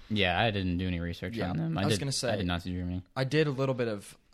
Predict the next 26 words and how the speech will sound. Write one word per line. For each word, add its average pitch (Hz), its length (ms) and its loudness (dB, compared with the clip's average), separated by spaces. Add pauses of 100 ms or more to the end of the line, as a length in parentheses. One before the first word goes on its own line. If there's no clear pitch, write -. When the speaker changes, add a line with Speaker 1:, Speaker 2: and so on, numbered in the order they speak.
(200)
Speaker 2:
I 120 120 2
already 110 200 2
knew 101 180 -4
some 92 240 -6
things 78 160 -12
about 58 160 -16
Nazi 78 280 -14
Germany, 92 360 -10
but 110 80 -4
I 113 80 -2
did 147 240 -2
some 147 260 0
research, 120 720 -4 (480)
as 131 100 -4
I'm 135 80 -2
sure 160 180 0
most 131 280 0
of 139 60 -6
y'all 139 200 2
are 127 120 2
aware. 123 500 0
Um, 107 420 -4 (680)
when 120 100 -6
the 117 80 -4
Tsars 123 320 2
were 117 240 -2